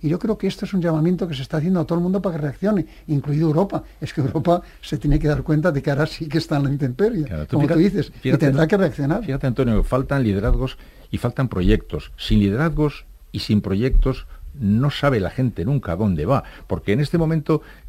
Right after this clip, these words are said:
Speaker 2: pues, lamentamos, por ejemplo, el gesto de, en el Reino Unido de irse para atrás y dar el gran portazo.
Speaker 1: Eso es.
Speaker 2: Pero al tiempo, el proyecto europeo como tal proyecto está totalmente desgalichado,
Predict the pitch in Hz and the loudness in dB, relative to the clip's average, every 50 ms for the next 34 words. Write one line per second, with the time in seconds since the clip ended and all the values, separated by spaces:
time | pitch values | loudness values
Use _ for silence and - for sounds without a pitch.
0 | 92 87 - 87 82 - - 104 95 95 107 110 107 - 151 156 147 - - 113 | -8 -6 -2 -2 -2 -2 0 0 2 4 6 4 4 4 2 2 2 0 -2 -2
1 | 104 101 - 135 123 131 120 110 95 - 127 120 - - - 120 117 110 107 104 | -4 -2 -2 -2 0 0 0 0 0 0 -2 -4 -4 -4 -4 -2 0 2 4 4
2 | 98 95 92 80 82 85 85 80 78 85 104 104 101 98 101 107 110 113 107 - | 2 2 0 0 -2 -2 -2 -2 0 0 2 2 4 4 4 4 2 0 -4 -6
3 | - - - - _ - - - 82 87 90 - - - 80 80 - 90 90 85 | -8 -14 -20 -20 _ -20 -10 -6 -4 -4 -4 -2 -4 -4 -4 -6 -6 -6 -6 -6
4 | 85 71 78 76 76 73 69 - 80 82 78 - 73 - - - 71 67 - - | -4 -4 -4 -4 -4 -4 -4 -2 -2 -2 -2 -2 -4 -6 -6 -6 -10 -10 -10 -10
5 | 71 - - - 147 - - 117 98 90 92 87 - 170 185 185 151 - 160 170 | -10 -8 -8 -6 -8 -8 -4 0 0 2 2 2 4 6 6 6 6 4 2 0
6 | - - - - - _ - - - - - - - - 104 95 - - - 92 | 0 -4 -10 -20 -20 _ -20 -20 -20 -20 -20 -6 -2 0 0 0 0 0 0 2
7 | 92 135 165 160 - 170 147 113 104 - 160 160 135 110 - 90 85 82 76 - | 2 2 2 0 2 2 2 2 2 2 2 2 2 0 0 -2 -2 -2 0 0
8 | 147 165 165 165 - 90 104 143 170 160 - - 170 160 - - - - - - | 2 2 2 2 0 0 0 2 0 0 0 -2 -2 -2 -2 -6 -8 -10 -10 -8
9 | - 165 165 - - - 95 90 - - - 165 156 131 135 165 175 151 - - | -8 -8 -8 -8 -8 -6 -6 -6 -4 -2 -2 0 2 2 4 4 4 2 2 0
10 | - 110 92 90 80 73 76 85 80 73 71 - - 165 131 - | 0 0 0 0 -2 -4 -2 -2 -2 -4 -2 -2 0 0 0 0